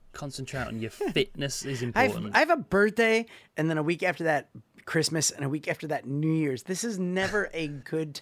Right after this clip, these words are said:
Speaker 2: time for weight loss in
Speaker 1: I've,
Speaker 2: my life. It's
Speaker 1: yeah,
Speaker 2: never been that
Speaker 1: but
Speaker 2: way.
Speaker 1: I feel like fitness is more important than actual weight loss.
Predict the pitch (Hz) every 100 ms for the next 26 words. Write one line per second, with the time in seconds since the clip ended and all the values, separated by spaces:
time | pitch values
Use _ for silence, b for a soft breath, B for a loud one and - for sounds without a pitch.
0 | - 170 160 135 120 - B B _ 143
1 | 123 147 165 135 113 107 - - 139 127
2 | 147 139 151 156 123 110 - - - 214
3 | 208 147 127 117 107 - - 180 - 214
4 | 185 - - 185 - 156 - 131 131 127
5 | 120 139 123 120 117 113 104 101 117 95
6 | 104 104 113 101 -